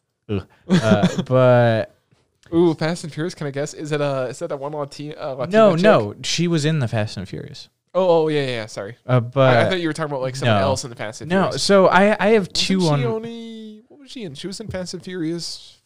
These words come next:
Speaker 1: Uh, she was
Speaker 2: four?
Speaker 1: in Fast and Furious. She was in, and then the subsequent two films afterwards.
Speaker 2: Well, I thought she was in, is it five?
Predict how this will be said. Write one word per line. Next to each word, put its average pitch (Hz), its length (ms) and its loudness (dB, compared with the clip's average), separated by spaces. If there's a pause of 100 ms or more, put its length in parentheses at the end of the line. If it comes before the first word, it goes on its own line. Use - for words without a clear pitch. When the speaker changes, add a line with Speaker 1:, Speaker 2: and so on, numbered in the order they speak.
Speaker 1:
Uh, 127 200 2
she 135 160 0
was 131 100 2
Speaker 2:
four? 135 80 2
Speaker 1:
in 127 120 -2
Fast - 680 -2
and 127 180 -2
Furious. 120 500 2
She - 260 -6
was 113 280 -4
in, 110 460 -4 (100)
and 110 140 -2
then 104 160 0
the 101 140 -2
subsequent 107 600 -6 (140)
two 107 240 -6
films 87 280 -8
afterwards. 92 520 -10 (1500)
Speaker 2:
Well, 156 140 -20 (140)
I 175 40 -16
thought 208 180 -12
she - 80 -10
was 180 140 -6
in, 127 260 -12 (1500)
is - 80 -20
it - 100 -20
five? 185 520 -14